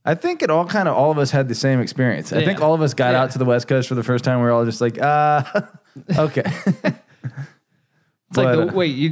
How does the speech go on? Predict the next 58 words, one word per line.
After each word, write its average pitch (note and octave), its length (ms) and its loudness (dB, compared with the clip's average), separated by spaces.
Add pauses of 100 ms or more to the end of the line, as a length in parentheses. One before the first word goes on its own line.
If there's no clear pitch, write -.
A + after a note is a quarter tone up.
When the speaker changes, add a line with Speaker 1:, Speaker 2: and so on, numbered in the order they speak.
Speaker 2:
mean F3+ 160 0
there's D3+ 120 0
no E3+ 120 2
humidity E3 400 0
here? A3 340 0
Speaker 1:
<laughs> - 140 -4
Right. B2+ 180 2
Speaker 2:
What F3+ 160 -2
the G3+ 80 0
fuck F3+ 300 -4
am E3+ 100 -2
I D#3 120 0
doing D#3+ 240 2
Speaker 1:
It's D3 100 -2
Speaker 2:
on D3 60 2
Speaker 1:
the D3 40 4
Speaker 2:
the D#3+ 80 4
Speaker 1:
most E3+ 120 2
Speaker 2:
East - 60 -8
Speaker 1:
perfect F3+ 180 0
Speaker 2:
Coast?" E3 100 0
Speaker 1:
day D#3+ 160 4
I've D3 80 2
ever D3+ 180 2
been C#3+ 580 2
experienced, C3 720 0
and B2 400 2
it's A2 180 0
mid-November. F#2 600 0 (340)
So D3+ 120 0
yeah, B2+ 160 4
that C3 100 2
was D#3 160 2
that. C#3 220 0
Anyway, D#3 380 2 (280)
we D#3 200 2
decided F#3 600 0
as, B2 320 0
like, A#2+ 240 0
to A2+ 100 -2
finish D#3 340 0
up D3 200 0
our A2+ 160 2
trip D3+ 260 -2
across B2+ 320 0
the A2+ 80 -6
country A2 480 0
to A2 140 -4
go A#2 260 2
down G#2+ 600 -2 (400)
to G#2+ 180 0
Tijuana G#2 580 0
and F#2+ 140 -4
check G2+ 240 -4
it G2 80 -4
out G2+ 120 0
and F2+ 100 -6
have, G2+ 300 -2